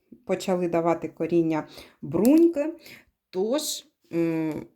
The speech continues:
фрайс мельба буде в моєму саду, будемо її розмножувати. А зараз, е, власне, я візьму ось такі,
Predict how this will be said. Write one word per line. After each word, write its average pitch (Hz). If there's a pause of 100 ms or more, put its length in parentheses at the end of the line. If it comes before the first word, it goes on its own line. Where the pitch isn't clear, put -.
(460)
фрайс 180
мельба 269
буде 165
в 165
моєму 160
саду, 165 (420)
будемо 170
її 156 (100)
розмножувати. 240 (440)
А -
зараз, 339
е, 214
власне, 208 (300)
я 220
візьму 190
ось 175
такі, 180